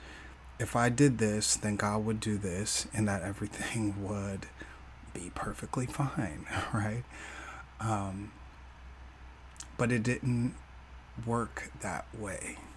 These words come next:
I thought if I did the right amount of things that these children would be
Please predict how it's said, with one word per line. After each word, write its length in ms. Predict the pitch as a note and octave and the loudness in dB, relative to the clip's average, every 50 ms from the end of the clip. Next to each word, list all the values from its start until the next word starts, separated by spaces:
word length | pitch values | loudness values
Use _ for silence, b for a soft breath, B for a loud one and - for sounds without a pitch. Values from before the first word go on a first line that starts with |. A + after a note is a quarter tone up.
| - - - - - - - - - - - - - - - - - - - - - - - - - - - - - - - - - - - - - - - - | -16 -16 -16 -16 -16 -16 -16 -16 -16 -16 -16 -16 -16 -16 -16 -16 -16 -18 -18 -18 -18 -16 -16 -16 -16 -16 -16 -16 -16 -16 -16 -16 -16 -16 -16 -16 -16 -16 -4 -2
I 100 | - A2+ | -2 0
thought 380 | - - A#2+ A2 A#2 B2 B2 - - | 4 6 8 8 8 8 6 4 0
if 380 | A2+ A#2 A2 G#2+ - - - - - - - - | 0 0 2 0 -2 -6 -8 -10 -12 -10 -4 -2
I 520 | A2 G#2+ G#2+ G#2 G2+ G#2+ G#2+ G2+ G#2 G2+ - - B2+ - | 0 2 2 0 0 0 -2 -2 -4 -6 -8 -12 -4 0
did 180 | C3 A#2 A2 | 0 2 2
the 80 | G#2 A2 | 2 0
right 340 | G2+ G2 G2+ G2+ G2+ G#2+ A2+ | 0 2 2 2 4 4 6
amount 280 | A#2 A#2+ A#2+ A#2+ B2 | 6 8 8 8 8
of 100 | C3 C3 | 8 6
things 560 | - - - G#2+ G2+ G2+ G2+ G#2+ A2+ - - - | 4 2 0 2 2 2 2 2 0 0 0 0
that 280 | - G2+ G2+ F2 - - - - - - - - - - - - - | 2 2 2 2 -2 -6 -12 -16 -18 -18 -18 -18 -18 -18 -14 -8 -2
these 240 | A2 A2+ A2 - - | 0 2 2 2 2
children 440 | - - B2+ A#2+ A2 A2+ A2 G#2+ | 4 4 4 6 6 6 6 6
would 160 | G#2 G#2 F#2+ G2+ | 4 4 4 2
be 240 | G#2+ G#2 G#2 G#2 | 2 2 2 0